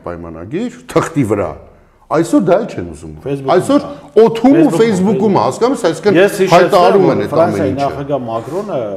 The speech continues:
Speaker 2: ընդամենը հունիսի քսանինին, այս տարվա հունիսի կամ հուլիսի, հայտարարում էր, որ մենք Արցախի կողքին ենք։
Speaker 1: Իհարկե։
Speaker 2: Արցախը դատարկվեց, թե իրենք այդ որտեղ էին, որ կողքին,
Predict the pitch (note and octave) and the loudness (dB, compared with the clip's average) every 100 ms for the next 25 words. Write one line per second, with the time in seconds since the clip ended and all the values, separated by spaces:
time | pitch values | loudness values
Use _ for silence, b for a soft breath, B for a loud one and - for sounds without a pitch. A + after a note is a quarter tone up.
0 | F#2+ G#2+ C#3+ D3+ C3 G#2+ A#2+ A2+ A#2+ - | -12 -14 -12 -10 -12 -12 -12 -14 -18 -18
1 | - G2 G2 B2 F3 C#3+ D3 D3+ - A#2 | -16 -14 -14 -16 -16 -14 -14 -12 -12 -12
2 | G#2+ F#2+ - _ - A2+ - - A2 F#2 | -14 -18 -20 _ -20 -20 -20 -16 -14 -14
3 | G2 G2 - - b b b - A#2 C3 | -16 -16 -20 -20 b b b -18 -12 -10
4 | C#3+ F3 B2+ A#2 D3 D3+ - A2 - B2 | -10 -10 -12 -12 -16 -16 -12 -12 -10 -16
5 | - - G2 - E2+ G#2+ B2 E3+ - - | -16 -18 -18 -20 -10 -6 -6 -6 -8 -10
6 | C#3 C#3 D#3 C#3+ B2 A#2+ C3 A2 A#2 - | -8 -4 -4 -2 0 2 0 -2 -8 -8
7 | A#2 A#2 G#2 G#2+ G#2+ A2+ A2 A2 G#2 G2+ | -10 -10 -10 -14 -10 -12 -8 -10 -8 -10
8 | G2 A2 G#2+ G#2 - G#2 | -10 -10 -10 -14 -14 -20